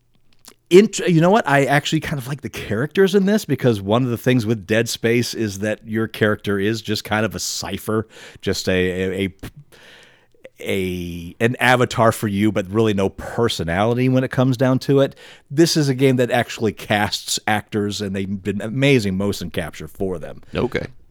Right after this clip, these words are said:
Speaker 1: Uh, but a very interesting, dark science fiction story where your character is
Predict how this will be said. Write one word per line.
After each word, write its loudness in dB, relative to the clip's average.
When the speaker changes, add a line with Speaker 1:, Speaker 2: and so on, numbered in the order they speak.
Speaker 1:
Uh, -10
but -2
a 2
very 2
interesting, 2
dark 4
science 0
fiction -2
story 2
where 2
your 6
character 4
is 2